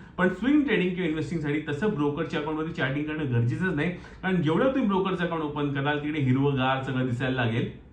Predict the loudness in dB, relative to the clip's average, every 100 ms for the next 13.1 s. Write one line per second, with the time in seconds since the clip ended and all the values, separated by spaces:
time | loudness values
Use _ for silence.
0 | -14 -8 -2 2 4 6 6 2 0 0
1 | 2 0 0 0 -2 -2 -2 -2 -2 -2
2 | 0 4 4 4 2 2 0 -2 -2 -2
3 | -2 -2 0 0 0 -2 -4 -12 -8 -2
4 | -2 -4 -8 -10 0 2 2 2 0 -2
5 | 0 0 2 0 0 0 0 0 0 2
6 | 0 -2 -2 -2 -2 -2 -2 -4 -2 -2
7 | 0 -2 -2 0 2 2 0 -2 -4 -4
8 | -2 -2 -2 -2 -4 -4 -6 -8 -16 -20
9 | -20 -20 -20 -20 -20 -20 -20 -14 -2 2
10 | 6 6 8 6 4 2 2 2 0 -4
11 | -8 2 2 4 0 0 0 0 0 -2
12 | -6 -6 -4 -4 -6 -2 2 2 2 0